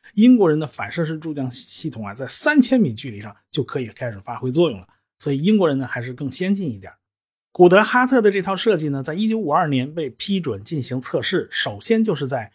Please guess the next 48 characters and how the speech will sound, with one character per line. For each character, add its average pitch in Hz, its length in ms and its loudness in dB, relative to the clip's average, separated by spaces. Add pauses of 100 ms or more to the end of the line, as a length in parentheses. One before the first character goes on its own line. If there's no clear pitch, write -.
(140)
范 185 360 0
保 95 180 -10
罗 117 480 -4
搞 92 240 -4
了 95 140 -14
一 143 120 -6
套 175 300 -8
陆 254 380 6
地 294 300 -4
测 151 260 2
试 127 200 -4
系 135 200 -4
统， 104 240 -16 (240)
哎， 127 160 0
拿 127 240 -2
过 143 120 -2
来 139 120 -2
试 139 240 0
一 110 40 -6
试。 107 220 -12 (180)
飞 202 180 6
行 190 140 2
员 147 160 -2
发 151 180 -6
现 147 180 -4
啊， 107 120 -12
的 127 200 -4
确 196 240 2
是 143 160 -8
可 139 200 -8
以 113 120 -8
依 151 160 -4
照 156 240 0 (220)
助 208 180 4
降 156 240 -4
镜 151 200 -4
的 117 100 -4
指 110 160 -12
示 123 140 -8
线 180 200 -2 (200)
来 123 160 -6
控 160 320 4
制 107 260 -12
着 135 240 0
陆 196 160 2
的 101 160 -10
角 - 240 -8
度。 131 180 -12